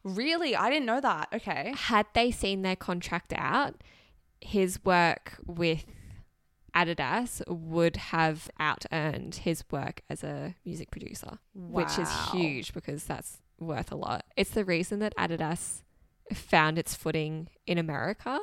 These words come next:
Speaker 2: Originally, Adidas, this was back in, like, twenty ten, before they started the collaboration, Adidas had an eight percent market share,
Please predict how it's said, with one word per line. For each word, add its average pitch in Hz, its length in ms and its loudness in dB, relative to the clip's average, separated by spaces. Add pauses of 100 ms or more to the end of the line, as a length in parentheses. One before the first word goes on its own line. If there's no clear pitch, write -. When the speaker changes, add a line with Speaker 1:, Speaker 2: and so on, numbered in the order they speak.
Speaker 2:
Originally, 196 720 0
Adidas, 175 580 -4
this 185 200 0
was - 160 -4
back - 240 -6
in, 165 80 -8
like, 156 220 -10
twenty 165 260 -4
ten, 156 540 -6
before 170 260 -4
they 170 80 -2
started 156 260 -6
the 165 60 -6
collaboration, - 680 -8
Adidas 170 360 2
had - 120 -6
an 175 180 -4
eight 151 220 -2
percent - 320 -2
market 170 320 -2
share, 170 380 -2